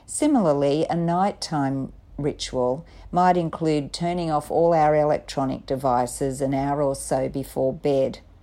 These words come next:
There might be some meditation, journaling. Perhaps you might write three things you're grateful for or what you've achieved during the day. It's a way of winding down to help us relax and improve the quality of our sleep.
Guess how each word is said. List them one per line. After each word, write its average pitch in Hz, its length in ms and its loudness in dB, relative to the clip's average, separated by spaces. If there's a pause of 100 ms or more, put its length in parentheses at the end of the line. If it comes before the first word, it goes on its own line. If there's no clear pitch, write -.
(640)
There 170 140 4
might 151 260 2
be 160 80 -2
some 156 260 -2
meditation, 147 1080 -2 (260)
journaling. 156 800 0 (240)
Perhaps 208 480 0
you 185 60 0
might 156 320 0
write 151 280 4
three 175 360 2
things 170 440 -2
you're 160 80 0
grateful 165 560 2
for 123 500 -2 (280)
or 156 160 2
what 175 220 6
you've 170 180 0
achieved 196 540 0
during 135 400 -2
the 127 100 -4
day. 123 460 -2 (600)
It's 202 200 0
a 226 80 6
way 220 320 6
of 175 120 -2
winding 196 560 2
down 147 400 0
to 147 120 -8
help 170 320 2
us 202 180 -2
relax 160 580 0
and 165 160 -4
improve 151 520 -2
the 160 80 -4
quality 135 560 -4
of 131 100 -4
our 127 180 0
sleep. - 540 -2